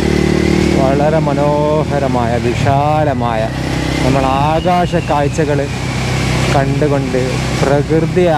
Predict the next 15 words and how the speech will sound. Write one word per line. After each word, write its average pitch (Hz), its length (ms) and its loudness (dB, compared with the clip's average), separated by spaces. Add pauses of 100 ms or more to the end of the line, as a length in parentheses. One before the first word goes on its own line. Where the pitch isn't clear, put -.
ആസ്വദിച്ച് 135 560 -2
കൊണ്ടുപോകാൻ 127 540 0
പറ്റിയ 120 260 -2 (1500)
ഒരു 135 160 2
പ്രദേശമാണിത്. 120 680 0 (600)
ഇവിടെയൊക്കെ 170 380 2 (100)
കംപ്ലീറ്റ് 170 480 2
സ്ട്രീറ്റ് 151 340 2
ലൈറ്റും 170 300 2
കാര്യങ്ങളൊക്കെ 147 480 0
വെച്ച് 131 220 0
കഴിഞ്ഞു. 131 260 0 (2250)
ക്രാഷ് 135 360 0
ബാരിയറിൻ്റെ 156 440 0
വർക്ക് 135 260 -2